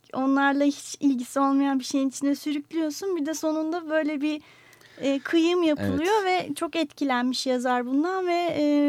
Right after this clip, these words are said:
Speaker 1: böylece işte hani tarafsız da bir noktadan bakabileceği, e, yegane şeyin at olabileceğini düşünerek bir atın gözünden hikayeyi yazmış.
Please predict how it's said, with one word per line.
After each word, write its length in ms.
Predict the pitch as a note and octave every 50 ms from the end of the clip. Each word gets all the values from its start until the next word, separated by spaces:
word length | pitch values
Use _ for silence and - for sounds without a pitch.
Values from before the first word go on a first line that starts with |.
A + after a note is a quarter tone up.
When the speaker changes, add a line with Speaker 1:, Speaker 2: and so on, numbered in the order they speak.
| C#4+ C#4+ C#4+ C#4+ - - - - _ _ _ _ _ _ _ _ - - - -
Speaker 1:
böylece 400 | D#4 D4+ D4 C#4 B3 C#4 D#4+ D#4
işte 300 | C#4+ - - C4 C4+ C4
hani 200 | B3 C4+ C4+ C4+
tarafsız 600 | C4 C4 C4 C4 C4 B3 - - D#4+ D#4 C4+ C#4
da 120 | C#4+ A#3+
bir 100 | B3+ B3+
noktadan 540 | B3+ B3+ - - - B3+ A#3+ B3+ B3+ C4 C4
bakabileceği, 680 | C4+ C4 - C#4+ C#4 B3+ C4 B3+ A#3+ A#3+ C4+ C#4 C#4+ - - - - - - - - _ _ - -
e, 320 | - B3+ B3+ B3+ B3+ - - - - -
yegane 640 | - C4+ C#4+ D4 C#4+ A#3+ B3+ B3 A#3 A3+ A3+ A#3 A#3+
şeyin 280 | - - C#4 D4 D#4 - -
at 220 | C#4 C#4 - -
olabileceğini 640 | A#3 A3+ A3 G#3+ G#3+ G#3+ G#3 G#3+ A3 A#3+ A#3 A#3+
düşünerek 540 | B3 A#3+ - - - C#4+ C#4+ D4 - - -
bir 100 | - -
atın 340 | - C4+ - C#4 C4+ C4 C4 B3+
gözünden 580 | A#3+ B3+ B3 A#3 A#3+ B3+ B3 B3 A#3+ A3+ A3+ A#3
hikayeyi 540 | G#3+ - - - G#3+ G3+ G3+ G3+ G3+ G#3 G#3+
yazmış. 540 | G#3 G3+ G3+ G3+ - - - - - -